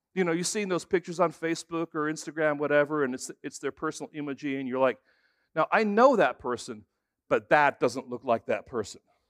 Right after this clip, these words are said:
They got an angle completely different, and they look far younger than they really are, and blah, blah, blah, blah."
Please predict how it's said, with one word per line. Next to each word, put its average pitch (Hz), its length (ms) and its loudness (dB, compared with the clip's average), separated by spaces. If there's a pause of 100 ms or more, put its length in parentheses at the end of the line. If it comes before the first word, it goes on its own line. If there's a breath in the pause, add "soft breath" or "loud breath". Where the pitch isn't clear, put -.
(680)
They 147 140 2
got 156 220 4
an 127 160 -2
angle 160 480 0
completely 139 440 -8
different, 131 580 0
and 113 160 -10
they 143 160 0
look 139 240 0
far 120 200 2
younger 147 460 0
than 131 140 -2
they 120 100 -4
really 117 320 -4
are, 151 460 6
and 110 100 0
blah, 110 140 2
blah, 101 120 0
blah, 107 100 0
blah." 143 440 6